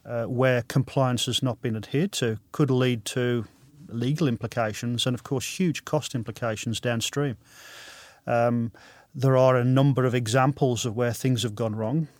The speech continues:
um, of course, and, uh, they're well publicised. Um, one has to ask the question why you wouldn't make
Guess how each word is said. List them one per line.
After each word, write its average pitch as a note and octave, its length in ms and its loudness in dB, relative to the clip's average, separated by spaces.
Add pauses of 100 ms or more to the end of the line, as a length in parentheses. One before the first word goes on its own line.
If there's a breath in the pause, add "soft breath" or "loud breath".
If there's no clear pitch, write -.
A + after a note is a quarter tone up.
(180 soft breath)
um, A2+ 500 -4 (180)
of B2+ 80 -10
course, C#3+ 540 0
and, A#2+ 560 -4
uh, A#2+ 340 0
they're A2+ 640 -4 (220)
well B2 180 0
publicised. C#3+ 720 -2 (640 soft breath)
Um, A#2+ 440 -2 (960 soft breath)
one C3+ 420 4
has C#3 260 2
to C3 200 0
ask - 180 0
the C3 60 0
question B2 520 -2
why B2 240 2
you A#2+ 220 0
wouldn't B2 220 -2
make B2 420 -2